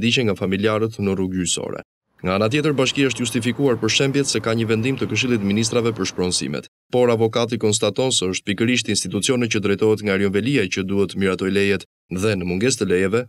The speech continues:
veprimi për shembjet konsiderohet i paligjshëm. Në kushtet e mungesës së lejes për ndërtim dhe leja për prishjen e ndërtimeve nuk është nxjerr, por rrjedhoi veprimtaria e I M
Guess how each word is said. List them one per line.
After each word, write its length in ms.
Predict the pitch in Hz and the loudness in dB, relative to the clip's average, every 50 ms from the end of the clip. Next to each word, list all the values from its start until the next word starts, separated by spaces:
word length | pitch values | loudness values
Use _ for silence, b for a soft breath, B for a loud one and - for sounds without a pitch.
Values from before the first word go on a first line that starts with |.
| _ _ | _ _
veprimi 480 | 82 90 110 131 135 127 113 104 104 | -4 -2 -2 -2 0 0 0 0 0
për 160 | 98 135 139 139 | 0 0 0 2
shembjet 320 | - 123 120 117 135 131 - | 2 2 2 2 0 0 0
konsiderohet 580 | 135 135 127 135 123 110 104 98 101 101 98 104 | -2 0 0 0 2 2 2 2 2 0 0 -2
i 80 | 101 | -2
paligjshëm. 560 | - 107 107 117 120 107 - - - - - - _ _ _ - | -2 -2 0 0 0 0 -2 -4 -6 -10 -14 -16 _ _ _ -4
Në 140 | 90 95 104 110 | -2 -2 0 2
kushtet 320 | 165 170 151 170 151 151 | 0 2 2 2 2 2
e 60 | 139 | 2
mungesës 420 | 139 139 135 156 156 - 139 - - | 2 2 2 2 2 2 2 0 0
së 80 | 131 | 2
lejes 240 | 135 151 147 131 - | 2 2 2 2 0
për 160 | - 131 120 | 0 0 2
ndërtim 400 | 113 120 113 113 143 135 104 92 | 2 0 0 0 0 0 2 2
dhe 80 | 92 98 | 0 2
leja 240 | 104 120 127 123 113 | 2 2 2 2 2
për 140 | 123 110 | 0 0
prishjen 260 | 131 135 131 - 123 113 | 2 0 2 2 2 2
e 80 | 110 | 2
ndërtimeve 460 | 107 104 98 139 147 143 143 127 120 107 | 2 0 0 0 0 0 2 2 2 2
nuk 160 | 117 120 120 | 2 0 0
është 220 | 120 110 120 117 | -2 0 0 0
nxjerr, 260 | 101 107 101 107 139 143 - | 2 2 2 0 0 -4 -4
por 160 | _ 113 107 | _ 0 0
rrjedhoi 480 | 117 113 131 139 127 110 104 95 107 107 | 2 2 2 2 2 2 2 2 2 2
veprimtaria 640 | 110 101 110 113 107 95 107 107 120 123 123 107 98 | 0 0 0 0 0 0 2 2 2 2 2 2 2
e 60 | 95 | 2
I 20 | |
M 80 | 95 101 | 0 0